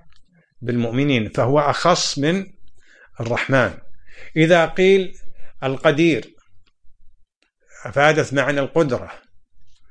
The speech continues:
التي يخلق الله عز وجل بها ما يشاء. وأيضًا ال-، السميع،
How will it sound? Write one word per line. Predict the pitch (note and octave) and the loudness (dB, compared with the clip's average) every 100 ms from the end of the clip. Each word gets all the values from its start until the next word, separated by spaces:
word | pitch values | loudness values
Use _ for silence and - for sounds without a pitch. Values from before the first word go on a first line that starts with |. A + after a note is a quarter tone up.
| _ - | _ -6
التي | A#2 C3 C#3+ D3+ E3 E3+ - - - | 0 0 2 0 0 -6 -16 -14 2
يخلق | D#3 - C3+ - | 2 2 -2 -4
الله | C3 C#3 A2+ A2+ | 0 0 0 0
عز | B2 B2+ | 0 2
وجل | B2 B2 | 2 0
بها | A2+ A#2 | 0 0
ما | A#2+ B2 A#2 | 2 2 2
يشاء. | A2 C#3+ B2+ - - - - - - - - - - | 2 2 2 0 -14 -14 -6 -6 -6 -14 -20 -20 -10
وأيضًا | B2+ D#3 G3 F3+ E3 F3 E3+ _ _ _ _ - - G2+ - - | -2 4 4 4 2 -2 -6 _ _ _ _ -20 -20 -20 -16 -6
ال-، | B2+ B2 A#2+ A#2+ A#2+ A#2 A2+ A2+ - | -4 0 0 2 2 2 2 0 -2
السميع، | C3 - - C#3 F3 D3 | 0 2 4 4 4 2